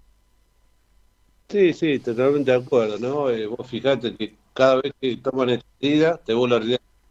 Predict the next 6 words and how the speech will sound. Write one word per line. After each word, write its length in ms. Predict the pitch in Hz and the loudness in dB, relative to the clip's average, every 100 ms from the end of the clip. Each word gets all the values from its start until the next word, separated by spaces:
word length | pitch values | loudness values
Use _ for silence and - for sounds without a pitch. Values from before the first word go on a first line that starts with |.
| _ _ _ _ _ _ - - - - | _ _ _ _ _ _ -18 -14 -14 -2
la 100 | 113 | 2
disfrutan 720 | 117 117 151 165 170 180 175 _ | 2 2 2 2 0 -2 -6 _
y 120 | 120 | -12
to-, 220 | 113 135 139 | -2 -2 0
y 140 | 139 | -2
tocando, 640 | 131 139 196 202 185 151 | -2 0 0 0 0 -2